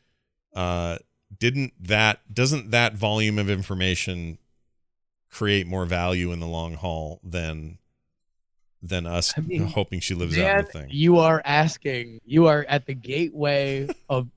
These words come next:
Speaker 2: a tremendous philosophical question, right?
Speaker 1: Right.
Speaker 2: Because we as humans, this is part of our human condition, are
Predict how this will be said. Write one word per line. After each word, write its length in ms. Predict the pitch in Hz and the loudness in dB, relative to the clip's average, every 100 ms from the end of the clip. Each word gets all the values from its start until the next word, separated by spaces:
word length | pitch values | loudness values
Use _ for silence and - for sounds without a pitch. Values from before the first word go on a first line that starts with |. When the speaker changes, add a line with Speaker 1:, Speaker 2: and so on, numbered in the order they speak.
| - | -10
Speaker 2:
a 160 | 123 | -10
tremendous 1040 | 117 - 147 127 135 127 127 135 127 127 - | -10 -2 -2 0 -2 -2 -4 -4 -6 -6 -8
philosophical 880 | - 123 120 - 113 104 113 110 | -6 -6 -4 -4 -4 -4 -8 -12
question, 500 | 104 - 127 127 - - - - - _ _ | -8 -2 -2 -2 -8 -20 -20 -20 -20 _ _
right? 280 | 113 113 127 _ - - | -6 -6 -6 _ -20 -12
Speaker 1:
Right. 360 | 135 185 120 - | -2 0 0 -4
Speaker 2:
Because 500 | - 143 160 143 - - _ _ _ - - - - | -14 -8 -8 -8 -14 -20 _ _ _ -20 -20 -20 -16
we 680 | 123 135 175 185 180 175 165 - - | -4 2 2 2 0 -4 -8 -12 -6
as 280 | 139 135 123 | -2 -2 -4
humans, 480 | - 226 139 92 - _ - _ _ | -2 -2 -2 -6 -16 _ -20 _ _
this 120 | - 143 | -10 -8
is 80 | |
part 380 | - - 185 196 | -8 -4 0 4
of 60 | 175 | 6
our 100 | 165 | 4
human 380 | 139 165 160 143 | 6 6 6 2
condition, 520 | 139 135 143 107 82 - _ _ _ _ _ _ _ _ _ 143 | -2 0 0 -2 -10 -18 _ _ _ _ _ _ _ _ _ 2
are 480 | 135 131 127 127 | 4 4 0 -4